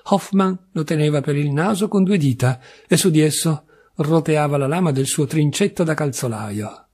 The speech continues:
Entrambi gli individui parlavano in tedesco, e perciò il tenente Pirogov,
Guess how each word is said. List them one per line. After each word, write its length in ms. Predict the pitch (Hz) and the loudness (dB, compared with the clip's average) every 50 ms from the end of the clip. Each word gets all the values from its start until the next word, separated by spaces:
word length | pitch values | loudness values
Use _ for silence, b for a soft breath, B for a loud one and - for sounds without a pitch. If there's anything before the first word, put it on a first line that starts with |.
| _ _ _ _ _ _ _ _ _ _ _ _ _ | _ _ _ _ _ _ _ _ _ _ _ _ _
Entrambi 500 | 202 190 190 - 226 220 202 185 175 170 | -8 -6 -6 -6 -6 -4 -2 0 0 2
gli 100 | 160 165 | 2 2
individui 520 | 170 156 151 165 160 226 220 208 202 185 | 2 2 2 0 0 0 2 2 2 2
parlavano 520 | - 147 135 143 151 147 147 151 151 151 | 2 0 -2 0 0 2 4 4 4 4
in 200 | 151 147 151 151 | 4 4 4 2
tedesco, 800 | 151 170 160 135 120 117 110 - - - - 127 123 120 - - _ _ _ _ _ _ _ | 2 0 0 2 0 0 0 -2 -6 -4 -4 -4 -4 -4 -6 -12 _ _ _ _ _ _ _
e 100 | - 196 | 0 0
perciò 400 | 170 202 160 - - 143 139 143 | 0 0 -2 -2 -2 0 0 0
il 140 | 139 131 123 | -2 -4 -4
tenente 440 | - 127 131 139 135 123 - 123 | -2 0 0 2 0 0 -2 -6
Pirogov, 560 | 117 - 208 - 214 196 185 196 190 - - | -2 0 0 2 2 2 2 2 2 0 -4